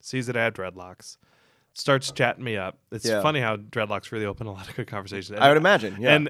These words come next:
Speaker 1: and a lot of times I'm down for it. I'm like, "Okay, let's," you know, like, I'm an extrovert, and, and maybe this will lead to talking about Jesus, but I,
Speaker 2: Yeah.
Speaker 1: today I'm like, "I got a short amount of time. I wanna get in my car. I wanna get home."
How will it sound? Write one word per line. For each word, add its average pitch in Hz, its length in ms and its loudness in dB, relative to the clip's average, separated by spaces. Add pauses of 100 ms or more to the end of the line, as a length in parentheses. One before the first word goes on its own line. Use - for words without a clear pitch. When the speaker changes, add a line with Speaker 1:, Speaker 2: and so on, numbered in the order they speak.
Speaker 1:
and 165 340 2
a 165 80 6
lot 240 160 8
of 262 60 -4
times 175 240 2
I'm 160 140 0
down 147 240 4
for 156 240 4
it. 147 80 4
I'm 143 100 4
like, 131 160 2
"Okay, 135 260 0
let's," 139 300 0
you 135 140 -2
know, 135 100 0
like, 131 160 2
I'm 147 160 0
an 139 60 -2
extrovert, 139 600 0
and, 127 280 -6
and 123 160 -2
maybe 135 220 -2
this 123 180 -4
will 135 80 -6
lead 127 160 -4
to 120 100 -10
talking 123 380 -4
about 117 160 -2
Jesus, 117 240 -6
but 120 200 -8
I, 139 120 2
Speaker 2:
Yeah. 131 40 2 (120)
Speaker 1:
today 165 240 6
I'm 151 160 4
like, 123 200 -2
"I 120 80 -4
got 120 140 -4
a 107 40 -8
short 175 180 -6
amount 165 160 -4
of 143 80 -6
time. 123 180 -8
I 107 60 -8
wanna 120 140 -8
get 131 80 -8
in 104 40 -10
my 120 80 -8
car. 113 160 -6
I 110 40 -10
wanna 113 120 -12
get 104 140 -18
home." 95 80 -16